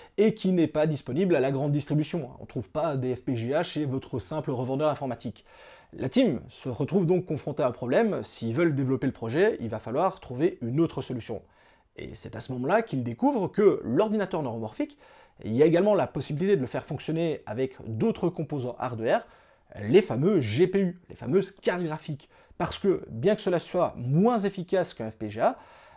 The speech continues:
ben, ça fonctionne quand même. Et surtout, contrairement au F P G A, les G P U, les cartes graphiques, on en retrouve énormément. Elles sont beaucoup moins chères, c'est très facile de s'en procurer. Là, par contre, vous les retrouvez vraiment chez tous les revendeurs informatiques. Et surtout,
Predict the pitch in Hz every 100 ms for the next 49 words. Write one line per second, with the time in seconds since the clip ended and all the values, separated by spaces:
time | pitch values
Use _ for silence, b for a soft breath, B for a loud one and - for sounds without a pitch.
0 | - 226 311 - - 156 - 262 208 247
1 | 214 113 - - 131 - - - - 302
2 | 320 _ _ - 127 147 147 123 131 120
3 | 151 165 B B B B - 139 247 170
4 | 190 196 214 170 160 147 143 214 170 -
5 | 147 151 139 - 170 131 113 - - 143
6 | 220 240 254 233 254 b b b _ 110
7 | 110 143 110 123 175 160 135 - 269 -
8 | - - - 151 139 160 135 131 - 113
9 | 175 247 - 123 123 160 120 123 - 135
10 | 151 131 127 - - 107 - 233 135 131
11 | 110 107 123 156 185 - B B B -
12 | 254 - - 277 - - 254